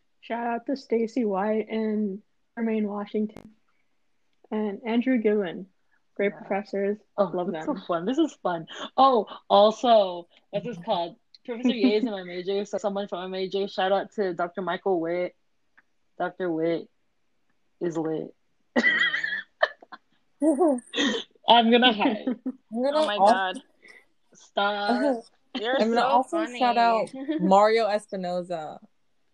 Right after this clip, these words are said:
Speaker 3: I love him. I think he's so sweet, and he's a really awesome teacher. Okay,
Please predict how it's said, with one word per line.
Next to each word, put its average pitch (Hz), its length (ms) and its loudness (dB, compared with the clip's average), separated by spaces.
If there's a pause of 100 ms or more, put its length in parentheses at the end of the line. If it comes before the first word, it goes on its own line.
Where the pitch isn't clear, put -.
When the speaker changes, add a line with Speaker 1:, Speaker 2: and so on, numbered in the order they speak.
(320)
Speaker 3:
I 196 120 -6
love 185 320 -2
him. 175 240 -4
I 175 80 -6
think 180 240 -10
he's 180 180 -10
so 170 140 -6
sweet, 151 520 -12
and 170 220 -6
he's 175 160 -4
a 185 80 -2
really 170 240 0
awesome 160 380 -6
teacher. 175 400 -12 (340)
Okay, 202 260 4